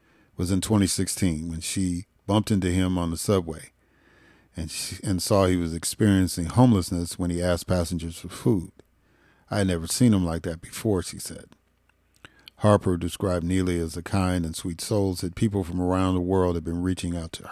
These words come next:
her about his death. "It's crushing people. Members of our circle are texting me. They're just finding out and they're crying.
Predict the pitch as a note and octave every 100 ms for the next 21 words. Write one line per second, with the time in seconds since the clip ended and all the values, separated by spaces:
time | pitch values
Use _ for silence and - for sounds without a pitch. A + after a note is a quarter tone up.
0 | - D3+ F2 - - _ _ _ _ _
1 | _ - F2+ F2 E2 D#2 F2 - - _
2 | _ _ _ _ _ _ _ _ _ -
3 | - - C#3+ B2+ G#2 F2 - F2 - -
4 | _ _ _ _ _ _ _ _ - F#2
5 | G2+ G2+ G2 F2 F#2 F2+ F2+ - F#2+ F2
6 | F2+ F2 D#2+ - - A#2 - D#2 - -
7 | - _ _ _ _ _ _ _ _ _
8 | F2 G2 F#2 - G2+ G2 F#2 F2+ F2 F2
9 | - - F#2 E2 - - A#2 F2 D2 -